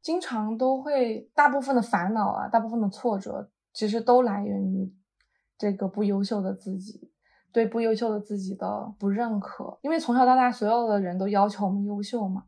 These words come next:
其实大家也很想成为一个很好的人，但是就因为我们不接纳他，反而他要来搞事情。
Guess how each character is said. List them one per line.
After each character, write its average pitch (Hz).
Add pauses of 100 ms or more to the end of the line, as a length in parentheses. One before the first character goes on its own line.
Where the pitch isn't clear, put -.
其 -
实 240
大 247
家 233
也 202
很 202
想 226
成 196
为 190
一 190
个 196
很 185
好 196
的 233
人， 254
但 247
是 247
就 254
因 247
为 226 (540)
我 202
们 196
不 262
接 277
纳 254
他， -
反 202
而 196
他 233
要 226
来 190
搞 190
事 -
情。 -